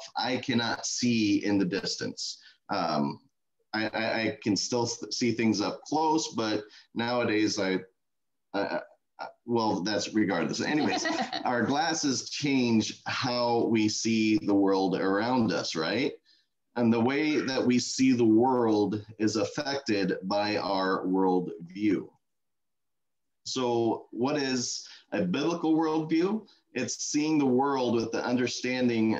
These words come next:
Speaker 1: that God created our universe, that we rejected him, that this rejection is sin. And because of sin, our, our world is broken. It isn't that God allows bad things to happen because he doesn't know or doesn't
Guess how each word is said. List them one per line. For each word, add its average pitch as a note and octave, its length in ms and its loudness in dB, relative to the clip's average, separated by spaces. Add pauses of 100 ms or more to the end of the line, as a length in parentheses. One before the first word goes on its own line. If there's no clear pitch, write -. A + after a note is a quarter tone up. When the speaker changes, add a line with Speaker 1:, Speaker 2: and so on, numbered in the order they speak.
(120)
Speaker 1:
that G#2 280 -4
God A#2+ 340 -4
created A2+ 400 0
our G#2+ 80 -2
universe, G2+ 840 -2
that G#2 220 -4
we C3 180 4
rejected A#2+ 800 -2
him, G#2 380 -4 (240)
that G2+ 180 -2
this B2 240 -4
rejection A2+ 600 -2
is F#2+ 200 -2
sin. B2 560 -6 (360)
And A2 140 4
because A2 360 -2
of D3 140 -2
sin, D3 280 -2
our, A#2 200 0 (260)
our A2 180 -2
world B2 280 0
is G#2 100 -2
broken. A#2 640 -4 (360)
It A#2 140 -2
isn't B3+ 380 0
that C#3+ 260 -6
God B2+ 280 -2
allows C3 540 -2
bad A#2+ 260 -4
things B2+ 280 0
to F#2 80 -4
happen G#2+ 640 -4
because G2 300 -2
he G#2 80 0
doesn't G2 360 -2
know F#2+ 160 -2
or F#2 140 0
doesn't D#2+ 360 -4